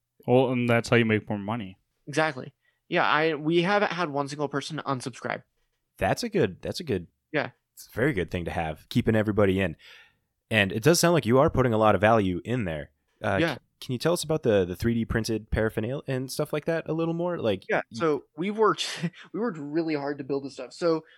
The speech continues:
Speaker 2: we use, like, uh, like, Thingiverse is a website where you can get, like, three D printed, three D print files. And what
Speaker 1: Mm-hmm.
Speaker 2: we do is we go and take these and re-engineer them to actually work, because most of the stuff is shit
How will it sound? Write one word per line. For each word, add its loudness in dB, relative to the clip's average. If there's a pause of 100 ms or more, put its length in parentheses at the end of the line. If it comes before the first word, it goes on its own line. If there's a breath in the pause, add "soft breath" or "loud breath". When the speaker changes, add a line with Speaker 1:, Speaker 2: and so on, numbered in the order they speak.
(100)
Speaker 2:
we 0
use, -4
like, -2
uh, -6
like, -6
Thingiverse -2
is -8
a -4
website -6
where -6
you -14
can -16
get, -4
like, -10
three -10
D -18
printed, -10 (140)
three -6
D -6
print -14
files. -2 (340)
And 0
what 6
Speaker 1:
Mm-hmm. 0
Speaker 2:
we -4
do -14 (360)
is -6
we 0
go 0
and -4
take -8
these -12
and -8
re-engineer -4
them -8
to -4
actually -8
work, -8 (100)
because -4
most -2
of -12
the -6
stuff -8
is -10
shit -8